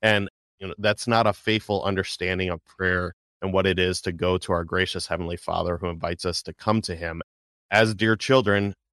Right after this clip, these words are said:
talk to their dear Father, right? We have that direct access. We don't need others to pray for us. And yet there is a blessing when we have a right understanding of prayer, of others praying for us, right? And praying properly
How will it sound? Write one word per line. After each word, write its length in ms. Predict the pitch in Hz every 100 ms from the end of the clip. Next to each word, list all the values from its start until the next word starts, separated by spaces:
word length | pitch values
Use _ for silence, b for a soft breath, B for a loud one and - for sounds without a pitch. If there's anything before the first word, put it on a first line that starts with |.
| _ -
talk 200 | 104 107
to 100 | 117
their 160 | 110
dear 200 | 104 113
Father, 340 | - 113 110 78
right? 260 | 85 95
We 140 | - 95
have 220 | 101 92
that 240 | 98 95
direct 400 | 92 90 92 104 -
access. 540 | 87 104 - 76 - _ _ -
We 60 |
don't 220 | 107 110 78
need 480 | 92 98 113 127
others 340 | - 90 90 87
to 80 | 80
pray 280 | - 87 87
for 240 | 92 90
us. 140 | 87 - _ _ -
And 180 | 101 101
yet 240 | 131 123
there 280 | 110 107 104
is 180 | 110 107
a 80 | 92
blessing 720 | 90 104 143 156 - 90 92
when 140 | 92
we 100 | 90
have 160 | 90 90
a 80 | 90
right 220 | 92 90
understanding 520 | 92 85 - 113 107
of 140 | 85
prayer, 260 | - 87 92 107
of 160 | 107 -
others 340 | 107 117 113
praying 400 | - 147 156 104
for 260 | - 85 -
us, 300 | - - - _ _ _
right? 240 | 90 90 95 _ _ -
And 160 | 92
praying 540 | - 101 98 95 92 90
properly 760 | - 95 - 92 90 87